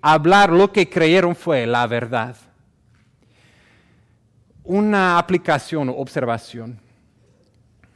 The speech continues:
No hay una tercera opción por silencio en la vida.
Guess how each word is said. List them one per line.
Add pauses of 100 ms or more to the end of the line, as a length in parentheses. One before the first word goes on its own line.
(1400)
No
hay
una
tercera
opción (260)
por
silencio
en
la
vida.